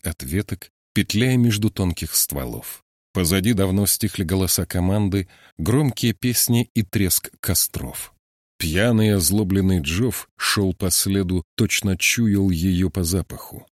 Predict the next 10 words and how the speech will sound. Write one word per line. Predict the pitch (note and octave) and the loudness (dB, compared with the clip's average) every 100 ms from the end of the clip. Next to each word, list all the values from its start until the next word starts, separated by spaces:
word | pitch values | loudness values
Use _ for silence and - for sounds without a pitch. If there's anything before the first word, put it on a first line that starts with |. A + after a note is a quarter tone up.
| _ _ _ - | _ _ _ -4
Луна | F2+ G2+ G2 | 0 2 2
окончательно | F2+ F#2+ F2+ G2+ F2+ F#2 | 0 -2 -2 -2 -2 -2
скрылась | E2 - E2 D2+ D2+ D2 | -2 -2 -4 -4 -6 -6
в | |
облаках. | B1+ C2 - - - - _ _ _ _ - | -6 -8 -10 -16 -20 -20 _ _ _ _ -8
"Моряки — | C2+ E2 G2+ - B2+ A2+ - _ _ - | -4 0 -2 0 0 0 -2 _ _ -4
народ | F2+ G2 G2 G#2 E2+ - | 0 2 0 -2 -4 -6
простой | F2+ E2 - A2+ E2+ - - _ _ G#2+ | -4 -2 -2 -2 -6 -8 -18 _ _ -2
и | |
жестокий", | F2 D#2+ F#2 - - G2 - - - | 0 0 -2 -2 -2 -4 -4 -14 -20